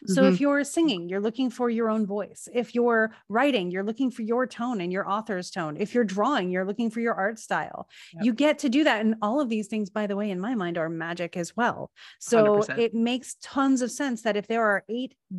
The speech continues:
Speaker 1: billion people in the world, there are eight billion ways to connect to the divine and to enact whatever form of modality, healing, whatever you're trying to do in the world, because you are here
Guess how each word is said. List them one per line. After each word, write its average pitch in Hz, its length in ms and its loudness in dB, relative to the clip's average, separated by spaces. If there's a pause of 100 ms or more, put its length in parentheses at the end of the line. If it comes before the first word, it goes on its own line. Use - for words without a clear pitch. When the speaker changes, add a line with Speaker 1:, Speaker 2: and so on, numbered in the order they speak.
Speaker 1:
billion 240 520 4
people 226 340 0
in 196 120 2
the 185 60 0
world, 226 320 2 (200)
there 285 140 0
are 247 140 -4 (100)
eight 285 200 -4 (180)
billion 262 400 2
ways 247 360 -2
to 220 80 -8
connect 214 320 -4
to 208 80 -6
the 196 80 -2
divine 190 480 0 (240)
and 214 140 2
to 220 220 -2
enact 214 440 -2
whatever 208 340 2
form 185 400 -4
of 175 180 -4
modality, 170 580 -2
healing, 175 540 -2
whatever 226 280 2
you're 190 120 0
trying 165 280 -4
to 160 80 -8
do 156 240 -6 (320)
in 226 160 6
the 202 80 6
world, 233 240 4
because 208 340 -2 (160)
you 233 300 4
are 175 100 2
here 165 460 -8